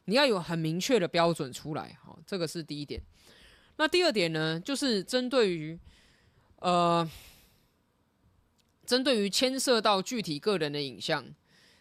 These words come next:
跟单纯的是用画的，哦，或者是用A I生成的影像，可能要有不一样的标准，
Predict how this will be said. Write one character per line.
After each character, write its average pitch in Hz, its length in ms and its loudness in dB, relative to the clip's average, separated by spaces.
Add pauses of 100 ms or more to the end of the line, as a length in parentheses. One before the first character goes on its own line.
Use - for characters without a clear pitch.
(100)
跟 233 460 2
单 254 280 0
纯 165 400 -4
的 156 220 2
是 185 460 -4
用 233 260 2
画 202 460 0
的， - 200 -10 (760)
哦， 143 300 -2 (120)
或 254 200 4
者 170 160 0
是 175 520 -4 (220)
用 208 360 0 (100)
A 240 180 0
I 233 280 0
生 240 300 -4
成 160 180 -6
的 147 100 -6
影 131 200 -10
像， 143 240 -2 (360)
可 - 140 -4
能 170 100 0
要 208 180 4
有 170 40 2
不 175 220 -4
一 165 40 0
样 156 120 0
的 143 80 -8
标 143 280 -8
准， - 220 -18